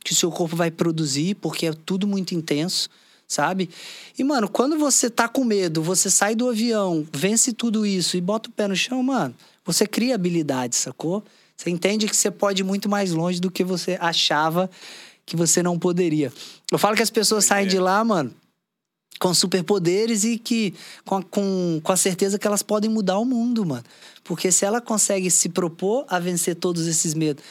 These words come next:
Speaker 1: e se divertir com isso, mano, ela sai de lá com a energia no talo. <laughs>
Speaker 2: É.
Speaker 1: E
Speaker 2: E se
Speaker 1: fala.
Speaker 2: daqui a pouco ela tiver com dúvida de novo, que pode mudar o mundo, só por fazer mais um
Speaker 1: Vai,
Speaker 2: salto.
Speaker 1: mano, faz mais um salto.
Speaker 2: Volta aqui,
Speaker 1: E o
Speaker 2: é.
Speaker 1: primeiro é melhor que o segundo, o terceiro, aí vai embora, mano.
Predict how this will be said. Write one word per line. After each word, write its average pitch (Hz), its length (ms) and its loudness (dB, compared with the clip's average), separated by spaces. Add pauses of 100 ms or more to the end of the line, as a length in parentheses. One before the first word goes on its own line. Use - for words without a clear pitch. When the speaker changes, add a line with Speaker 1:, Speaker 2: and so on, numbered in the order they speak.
(180)
Speaker 1:
e - 60 -6
se 170 140 0
divertir 160 460 0
com 175 120 -4
isso, 202 260 -2
mano, 165 300 -2 (180)
ela 151 200 0
sai 175 240 0
de 170 120 -2
lá 156 180 0
com 175 120 -8
a - 20 -2
energia 170 340 0
no 180 120 -2
talo. 165 600 0
<laughs> - 560 -4
Speaker 2:
É. 110 340 -2 (200)
Speaker 1:
E 160 60 -4
Speaker 2:
E 151 100 -2
se - 0 - (220)
Speaker 1:
fala. 139 60 0
Speaker 2:
daqui 143 320 -2
a 165 100 0
pouco 156 280 -4
ela 147 120 -2
tiver 143 300 -4
com 139 160 -10
dúvida 143 320 -2
de 139 120 -6
novo, 135 320 -4
que 143 120 -8
pode 131 240 -4
mudar 127 280 -4
o 131 80 -4
mundo, 135 340 -8
só 143 160 -6
por 160 220 -10 (140)
fazer 143 260 -4
mais 139 180 -6
um 151 60 -12
Speaker 1:
Vai, 135 220 -2
Speaker 2:
salto. 135 160 0
Speaker 1:
mano, 127 260 -2
faz 135 240 -6
mais 143 220 -2
um 151 60 -2
salto. 123 300 -2
Speaker 2:
Volta 139 240 0
aqui, 139 240 -6
Speaker 1:
E - 20 2
o 151 60 -2
Speaker 2:
é. - 40 -4
Speaker 1:
primeiro 175 360 0
é - 20 0
melhor 175 280 0
que 156 100 -4
o - 20 2
segundo, 165 500 0
o 160 60 -2
terceiro, 160 540 -2
aí 147 260 -2
vai 151 140 -4
embora, 110 320 -6
mano. 110 220 -10